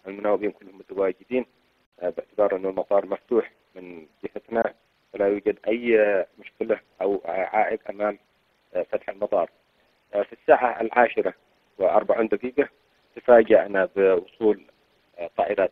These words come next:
العدوان وشن غارتين على المطار. آه، استهدف الجهاز الملاحي المطار وتم تدميره بشكل كامل.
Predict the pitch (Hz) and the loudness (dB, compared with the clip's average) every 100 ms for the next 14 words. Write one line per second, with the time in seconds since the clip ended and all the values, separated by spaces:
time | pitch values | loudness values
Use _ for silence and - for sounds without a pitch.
0 | - 90 95 85 - 101 107 107 92 92 | -4 -14 -16 -18 -6 0 2 2 -2 -6
1 | 85 76 _ _ _ 82 80 - 117 101 | -6 -12 _ _ _ -4 -2 2 0 2
2 | 104 107 101 - 110 104 _ 98 95 87 | 6 6 6 0 -4 -4 _ -4 -2 -2
3 | - 113 120 - _ _ _ _ _ - | 4 8 8 4 _ _ _ _ _ -2
4 | 104 - - 107 104 104 98 - - 104 | -2 -2 -4 -2 0 -2 -2 -4 0 0
5 | 98 92 95 101 - 101 _ _ _ _ | 0 -8 0 0 -2 -14 _ _ _ _
6 | _ 92 92 - - 110 - _ _ - | _ -16 -14 -12 -6 -6 -6 _ _ -10
7 | 98 - 127 131 - 104 - 113 110 - | -10 -4 -2 -2 -4 -8 -4 0 0 -2
8 | _ - - - - 104 98 90 | _ -16 -16 -18 -6 -2 -2 -4